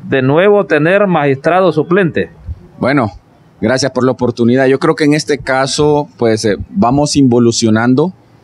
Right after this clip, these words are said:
Speaker 2: Si bien es cierto, pues, eh, hay que ver qué papel, eh, funcionalmente puede tener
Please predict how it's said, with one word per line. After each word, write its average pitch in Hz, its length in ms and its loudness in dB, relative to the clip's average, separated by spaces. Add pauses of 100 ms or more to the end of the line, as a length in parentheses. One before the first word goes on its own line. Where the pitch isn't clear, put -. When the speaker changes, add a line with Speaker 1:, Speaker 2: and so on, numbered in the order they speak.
(340)
Speaker 2:
Si - 180 -4
bien 120 180 2
es 131 120 -2
cierto, 135 380 0
pues, 127 380 -2
eh, 113 360 -2
hay 127 160 -4
que 131 160 -2
ver 143 160 -2
qué 143 100 -4
papel, 135 640 -2 (140)
eh, 101 260 0 (500)
funcionalmente 131 840 0
puede 131 460 0
tener 120 580 -2